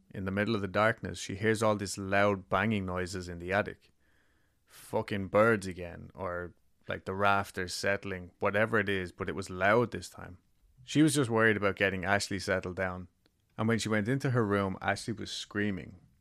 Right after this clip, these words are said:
"He's hurting her," Ashley yelled. "I can hear him hurting her."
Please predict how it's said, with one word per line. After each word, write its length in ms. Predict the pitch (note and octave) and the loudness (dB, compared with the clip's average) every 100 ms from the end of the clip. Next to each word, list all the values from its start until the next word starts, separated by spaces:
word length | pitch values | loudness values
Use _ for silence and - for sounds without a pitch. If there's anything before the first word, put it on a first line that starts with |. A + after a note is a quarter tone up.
| _ _ _ _ _ _ _ _ | _ _ _ _ _ _ _ _
"He's 220 | A#2 - | -2 0
hurting 440 | A2+ C#3+ D3+ C3+ | 4 4 4 2
her," 300 | G2+ E2 F2+ _ _ _ | 2 -2 -6 _ _ _
Ashley 360 | G2 F#2 G2+ F2+ | -2 -2 -4 -2
yelled. 400 | F2+ F2 E2+ - | -2 -2 -2 -6
"I 60 | |
can 160 | - A2+ | -6 -6
hear 300 | - B2 C#3+ | -2 2 2
him 200 | B2 A2 | 2 -2
hurting 420 | F2+ A2+ B2+ A#2+ F#2 | -2 -2 -2 -4 -6
her." 240 | F2+ - | -10 -14